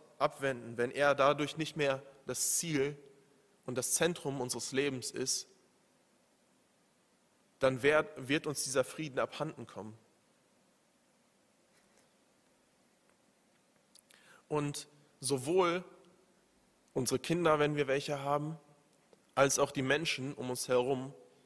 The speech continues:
sehen ganz genau, was uns das Wichtigste ist. Sie sehen ganz genau, worauf wir unser Glück setzen, worauf wir unseren Fokus setzen, unsere Zeit investieren. Und das ist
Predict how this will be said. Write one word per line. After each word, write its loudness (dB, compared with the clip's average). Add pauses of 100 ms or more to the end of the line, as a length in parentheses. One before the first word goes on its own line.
(580)
sehen 0
ganz 0
genau, 0 (680)
was 2
uns -4
das -8
Wichtigste -6
ist. -10 (300)
Sie -12
sehen -2
ganz 2
genau, 0 (1000)
worauf 4 (220)
wir -4
unser -2
Glück 0 (140)
setzen, -2 (320)
worauf 2 (100)
wir -2
unseren -2
Fokus -4
setzen, -8
unsere -4
Zeit 2
investieren. -8 (1700)
Und -6
das 6
ist -6